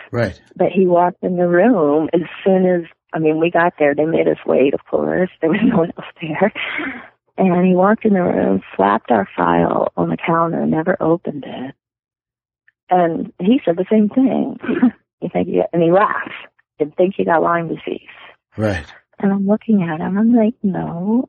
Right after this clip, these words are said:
Speaker 2: my daughter and I have Lyme disease." I said, "You know, we have these tests," and I handed him my Igenix labs, and he threw 'em back at me.
Speaker 1: Right.
Speaker 2: Literally. And he starts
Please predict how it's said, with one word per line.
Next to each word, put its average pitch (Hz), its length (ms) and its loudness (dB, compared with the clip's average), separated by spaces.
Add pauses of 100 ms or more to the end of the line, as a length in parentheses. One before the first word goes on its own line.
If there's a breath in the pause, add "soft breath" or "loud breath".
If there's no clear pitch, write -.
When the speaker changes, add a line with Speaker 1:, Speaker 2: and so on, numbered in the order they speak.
(140)
Speaker 2:
my 220 100 2
daughter 233 360 4
and 196 140 2
I 214 200 2 (180)
have 214 140 -2
Lyme 208 300 2
disease." - 640 -6
I - 160 -8 (100)
said, 175 260 0
"You 196 140 2
know, 175 120 0
we 190 160 2
have 185 220 2
these 220 160 4 (140)
tests," 180 360 0
and 185 100 -4
I 190 120 2
handed 170 380 2
him 160 120 0
my 160 180 -2 (160)
Igenix 180 460 -2
labs, 147 460 0 (880 loud breath)
and 208 180 4
he 196 100 2
threw 202 380 2
'em 165 160 -4
back 165 340 -2
at - 220 -8
me. - 340 -14
Speaker 1:
Right. 95 320 -8 (1120)
Speaker 2:
Literally. 214 1000 2 (120)
And 180 320 2
he 175 400 0 (100)
starts 175 300 -4